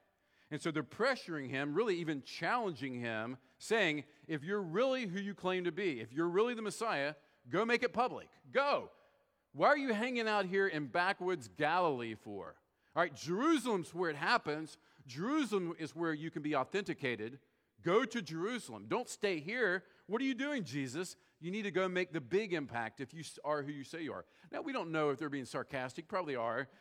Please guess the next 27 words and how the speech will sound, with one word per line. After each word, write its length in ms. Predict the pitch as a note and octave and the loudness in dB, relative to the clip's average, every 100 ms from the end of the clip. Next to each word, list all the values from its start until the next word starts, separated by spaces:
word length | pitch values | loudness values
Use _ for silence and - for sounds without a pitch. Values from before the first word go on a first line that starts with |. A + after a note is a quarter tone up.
| - | -10
but 80 | D#3+ | -6
we 100 | F#3+ | -4
don't 200 | A3 D#3 | -4 -2
know 240 | D#3+ D#3+ | 2 2
exactly 640 | D#3 C3 A2+ C#3+ D3 C3+ B2+ | 2 -2 0 0 0 -4 -4
the 120 | A2+ | -8
tone 440 | - E3 F3+ E3 | -6 -4 -2 -2
here. 380 | A#2+ G#2+ G#2 A2 _ _ _ _ | -4 -4 -4 -8 _ _ _ _
But 240 | C#3+ D#3 - | -2 -2 -4
clearly, 420 | - B3 A3+ E3 | -4 0 2 2
they're 160 | D3 | 0
pressuring 640 | C#3 - F#3+ G#3+ E3 D#3 B2 | -2 -4 -4 -4 -4 -6 -8
Jesus, 640 | G2+ A2+ G2+ G2 A2+ - - _ _ _ _ _ - | -8 -8 -8 -10 -12 -16 -20 _ _ _ _ _ -8
and 300 | C3+ C#3 C3+ | -2 -2 0
they 200 | B2 E3 | 2 2
want 300 | F3+ E3 D3 | 2 -2 -4
him 260 | C3+ C3+ B2+ | -6 -8 -8
to 100 | C#3 | -6
go. 400 | - - F#2 E2 _ _ _ | -4 -4 -6 -12 _ _ _
But 160 | C3 | -4
his 180 | A#2+ G#3 | 0 -2
purpose 540 | - F3+ E3+ D3 C3 - | 0 -2 0 -2 -4 -8
is 200 | B2 A#2 | -12 -6
not 360 | D3+ D3 - | -4 -6 -6
their 120 | C3 | -8
purpose, 400 | D3+ A#2+ G#2+ C3+ | -4 -4 -6 -8
and 140 | B2 | -10